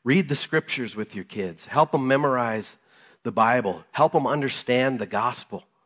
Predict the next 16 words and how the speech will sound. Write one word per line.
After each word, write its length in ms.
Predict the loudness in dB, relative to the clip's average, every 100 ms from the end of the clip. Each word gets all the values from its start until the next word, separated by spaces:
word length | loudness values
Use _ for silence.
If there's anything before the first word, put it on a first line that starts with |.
| _ _ _ _ _ _ _ _ _ _ -2 2
Help 140 | 4
'em 240 | 2 0 -6
to 400 | -6 0 0 0 -8 -20 -4
understand 720 | -2 -2 -2 -4 -2 0 -2
who 160 | -2 -4
Jesus 560 | -2 -2 -2 -4 -4
is 240 | -2 -2 -4
and 140 | -2
what, 280 | -2 -4 -6
what 220 | -4 -4 _ -18 -12
the 100 | -10
purpose 520 | -6 -2 -2 -2 -4
of 100 | -4
their 140 | -2 2
life 360 | 4 4 2
is. 240 | -6 -6